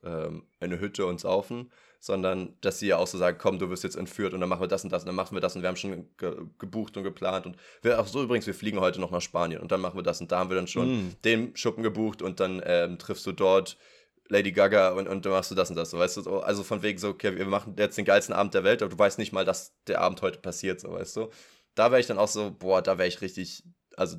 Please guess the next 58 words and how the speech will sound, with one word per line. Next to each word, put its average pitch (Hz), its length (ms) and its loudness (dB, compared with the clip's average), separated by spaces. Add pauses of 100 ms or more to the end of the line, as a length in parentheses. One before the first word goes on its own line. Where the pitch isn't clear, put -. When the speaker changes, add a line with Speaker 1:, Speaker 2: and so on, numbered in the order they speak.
Speaker 1:
down, 87 320 0
also 95 360 -2
wirklich 101 200 -2
im, 101 160 -2
im 98 140 0
positiven 92 440 0
Sinne, 85 180 -2
also 80 140 -6
so, 87 60 -4
ne, 101 140 -2 (160)
ist - 100 -20
komisch, 90 200 -6
dass 82 140 -12
man's 82 160 -8
immer 82 120 -6
sagt, 87 280 -2
so, 80 140 -14
weil 80 220 -8 (240)
down 85 280 -2
ist, - 160 -16 (240)
ist 80 100 -16
ja 82 60 -8
eigentlich 80 180 -10
nach - 100 -12
unten, 90 320 -12
ne, 87 140 -8 (640)
ähm, 80 420 -4 (460)
aber, 85 420 0 (460)
ja, 85 260 -2 (560)
das - 180 2
ist 147 100 0
übrigens 127 260 6
auch, 120 100 10
Speaker 2:
<laughs> 196 60 6
Ja. 170 80 6
Speaker 1:
äh, 113 160 8
das, 110 140 -2 (160)
das 127 180 6
verwirrt 127 260 8
mich 131 140 0
immer, 123 120 -6 (840)
ist 107 100 2
ja 120 80 12
auch 117 120 8
so - 80 0
ein 120 60 0
bisschen 120 200 0
so 113 200 0
ab, - 340 2
ist - 160 -4
ja, 107 120 4
ne, 127 140 4
U 117 140 -2
P 120 240 2
ist 113 140 0
ja 113 100 8
immer 104 140 4
so 101 440 0